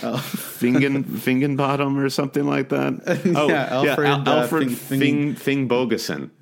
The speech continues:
Speaker 2: Yes.
Speaker 1: Mm-hmm.
Speaker 2: So
Speaker 1: Mm-hmm.
Speaker 2: there you go. Fingbogason. He's my man.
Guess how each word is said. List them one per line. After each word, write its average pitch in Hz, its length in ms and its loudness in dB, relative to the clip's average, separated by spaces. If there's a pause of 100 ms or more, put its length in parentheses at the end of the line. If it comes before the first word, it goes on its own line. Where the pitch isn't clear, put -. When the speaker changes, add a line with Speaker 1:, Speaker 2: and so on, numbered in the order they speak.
(180)
Speaker 2:
Yes. 87 540 -2
Speaker 1:
Mm-hmm. 113 340 -4 (140)
Speaker 2:
So - 180 -4 (200)
Speaker 1:
Mm-hmm. 92 80 0
Speaker 2:
there 107 140 2
you 104 100 0
go. 87 160 0
Fingbogason. 135 1000 -2
He's 120 200 0
my 117 200 0
man. 85 420 -2